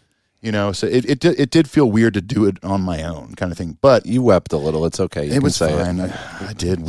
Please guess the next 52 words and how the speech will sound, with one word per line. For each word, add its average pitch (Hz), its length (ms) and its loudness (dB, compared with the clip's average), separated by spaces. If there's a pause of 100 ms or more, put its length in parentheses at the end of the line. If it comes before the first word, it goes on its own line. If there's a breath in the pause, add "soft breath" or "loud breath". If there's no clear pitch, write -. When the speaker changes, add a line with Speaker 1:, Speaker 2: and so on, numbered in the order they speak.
(120)
Speaker 1:
weep 90 100 -6
Speaker 2:
just 90 160 -4
Speaker 1:
a - 40 -2
Speaker 2:
a - 20 2
Speaker 1:
little 113 200 4
Speaker 2:
little - 20 0
Speaker 1:
bit. 80 280 -4
Speaker 2:
bit. - 160 -20
Speaker 1:
I 90 40 -16
wept 98 280 -10
all 95 140 -4
over 98 120 -8
the 104 60 -8
Dream 85 320 -10
Burgers. 85 500 -12 (500 soft breath)
Speaker 2:
Which 113 260 0
Speaker 1:
But - 20 -18
Speaker 2:
were 85 160 -2
amazing, 78 380 -6
Speaker 1:
those 104 160 0
were 92 60 -2
Speaker 2:
by - 20 -4
the 90 80 -2
Speaker 1:
delicious. 80 320 -4
We'll 76 80 -4
Speaker 2:
way. - 80 -2
Speaker 1:
talk 110 220 -2
about 90 140 -6
those, 87 300 -10 (640)
that 98 220 -10
fine 87 400 -6
establishment 85 600 -6
as 85 120 -10
well. 92 280 -4
Um, 87 360 -4
it, 151 160 -10
it 143 120 0
just 165 200 -2
felt 151 200 2
a 135 60 2
little 113 240 -2
weird, 120 260 -4
you 95 100 -6
know, 92 100 -6
not 92 100 -8
having 92 220 -8
Clint 170 260 -6
there, 80 180 -8
you 87 120 -8
know. 87 180 -4
And, 87 180 -6
uh, 87 340 -6